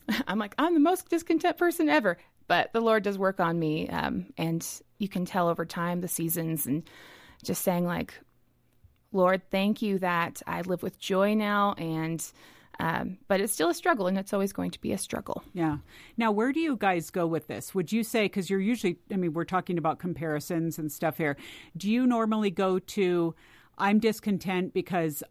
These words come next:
Speaker 1: I have failed," or, "This is somehow I've messed this up"? Or do you tend to look at, like, because this person's gotten a better break than I have, or they've just gotten, you know, they just have more opportunity or, or whatever?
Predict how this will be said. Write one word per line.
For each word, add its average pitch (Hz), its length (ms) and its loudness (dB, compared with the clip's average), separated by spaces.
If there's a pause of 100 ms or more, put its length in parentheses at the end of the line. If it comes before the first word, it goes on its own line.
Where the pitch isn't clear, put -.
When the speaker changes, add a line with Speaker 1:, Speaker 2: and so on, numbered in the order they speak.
(120)
Speaker 1:
I 180 220 4
have 180 240 -4
failed," 180 800 0
or, 160 300 0
"This 185 280 -2
is 170 140 -2
somehow 190 440 0
I've 170 280 0
messed 202 300 -2
this 208 220 -2
up"? 208 240 2
Or 190 260 -2
do 180 120 -6
you 180 100 0
tend 185 340 -2
to 175 80 -2
look 170 280 -2
at, 165 180 2
like, 156 400 -2
because 180 480 -2 (300)
this 196 180 0
person's 180 540 -2
gotten 170 280 2
a 156 60 -2
better 156 240 -2
break 170 380 -2
than 180 160 -2
I 175 140 0
have, 170 380 2
or 160 80 0
they've 165 240 -2
just 165 320 -4
gotten, 160 380 0
you 160 160 -2
know, 147 240 2 (580)
they 156 320 -2
just 165 200 -4
have 165 120 0
more 156 200 2
opportunity 196 760 0
or, 151 220 0
or 165 160 -4
whatever? 170 460 0